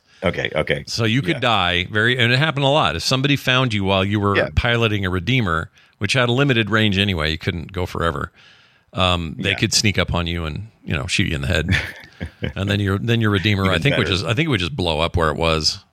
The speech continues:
Speaker 2: Uh,
Speaker 1: Oh, even better.
Speaker 2: Yeah, I think that's how it worked. It's been
Speaker 1: Amazing.
Speaker 2: a while, but, uh,
Speaker 1: Yeah, yeah.
Speaker 2: yeah, the, every, so the flat cannon is an example. That's one of my favorite weapons of all time in any shooter, and the concept is, at a baseline, that thing is a shotgun,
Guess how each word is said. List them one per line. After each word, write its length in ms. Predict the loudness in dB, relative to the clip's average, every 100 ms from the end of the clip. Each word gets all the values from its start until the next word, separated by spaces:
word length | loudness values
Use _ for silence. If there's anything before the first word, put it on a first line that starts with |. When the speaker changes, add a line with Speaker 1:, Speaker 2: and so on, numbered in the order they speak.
| -16
Speaker 2:
Uh, 260 | -8 -6 -8 -12 _ -6
Speaker 1:
Oh, 340 | 0 2 2 0
even 300 | 0 0 0
better. 460 | 2 2 2 2
Speaker 2:
Yeah, 260 | 0 -2 -4 -8 _ _ -10 -2
I 80 |
think 160 | 0 0
that's 180 | 0 0
how 120 | 0
it 60 | 0
worked. 160 | -4
It's 100 | -4
been 140 | -2 0
Speaker 1:
Amazing. 320 | 0 -2 -8
Speaker 2:
a 20 |
while, 60 | -16 -20 -20 -20 -4
but, 180 | 0 4
uh, 340 | 4 4 4 0
Speaker 1:
Yeah, 100 | -2
yeah. 120 | 0 2
Speaker 2:
yeah, 280 | 2 2
the, 460 | 0 2 2 2 0 -10 -20 -20 -14 -2
every, 440 | 0 2 2 0 -2 0
so 240 | 2 2
the 80 | 0
flat 280 | 0 -2 0
cannon 280 | 2 2 2
is 120 | 0
an 80 | -2
example. 420 | 0 -2 -2 -2
That's 180 | -2 2
one 80 |
of 60 | 2
my 60 | 2
favorite 300 | 2 0 2
weapons 280 | 2 0
of 80 | 2
all 100 | 2
time 240 | 2 0 -2
in 100 | -2
any 240 | 0 2
shooter, 460 | 2 0 -2 -2 -4 _ _ _
and 140 | -6 -6
the 40 |
concept 520 | 0 0 2 0 0
is, 340 | 0 2 0 -6 _ _ _ _ _ _
at 100 | -2
a 40 | 0
baseline, 480 | 0 2 2 2 2
that 160 | 0
thing 160 | 0 0
is 140 | -2
a 40 | 0
shotgun, 540 | 0 0 -2 -12 -14